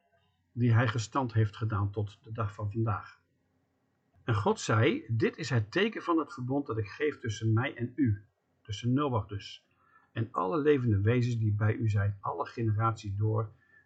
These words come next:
tot in eeuwigheid." Dus dat is een teken van een verbond, een teken van Yahweh, dat hij gegeven heeft als bewijs dat hij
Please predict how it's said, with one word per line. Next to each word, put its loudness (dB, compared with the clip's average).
tot -6
in 0
eeuwigheid." 2
Dus -4
dat -2
is 2
een 4
teken 4
van 0
een 4
verbond, 0
een -6
teken -2
van 0
Yahweh, 2
dat -8
hij 2
gegeven -2
heeft 0
als 2
bewijs 4
dat 0
hij 0